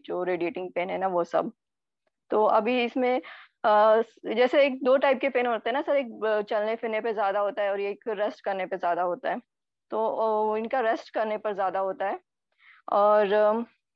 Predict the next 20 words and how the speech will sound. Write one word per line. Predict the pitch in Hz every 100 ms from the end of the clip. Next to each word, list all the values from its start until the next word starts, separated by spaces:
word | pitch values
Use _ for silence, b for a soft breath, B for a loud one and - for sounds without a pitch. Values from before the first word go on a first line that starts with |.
| _ _ _ _ _ _ -
इनके | - 240 285 277
इसमें | 262 277
वो, | 262 254 240 220
अ, | 214 202 196 190
reports | 202 202 233 240
में | 269
आया | 254 220 226
है | 240
कि | 233 254
वो | 233 240
सी | 262 226
फ़ोर, | - 240 240 233 240 240
सी | 233
फ़ाइव | 226 233 214
की | 240
वो | 226
कुछ | 233 240
है | 247 226 214
वर्टिब्री | 185 - - 208 220 196 226
ना, | 294